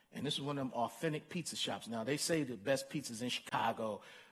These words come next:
but man, I tell you what, I rolled up on some pizza in New York City, and, and they have the dude,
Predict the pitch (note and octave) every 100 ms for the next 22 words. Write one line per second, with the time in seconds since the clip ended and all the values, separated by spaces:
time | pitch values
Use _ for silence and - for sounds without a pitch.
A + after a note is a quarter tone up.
0 | - B2+ A#2 C3 B2+ B2 C3+ - C#3 B2+
1 | B2+ A#2+ C#3 C#3+ C#3 C3 C3 C3 B2+ B2
2 | G#2 D3+ B2+ C3+ A#2+ - - - B2+ A#2+
3 | C3+ C3 C3 B2 - F3+ D#3+ D#3 C#3 -
4 | - - - - - C#3 C3 B2+ - B2+
5 | B2 A#2 D3 E3+ E3+ C#3+ C3+ A2+ D#3 F3+
6 | E3+ D#3 D3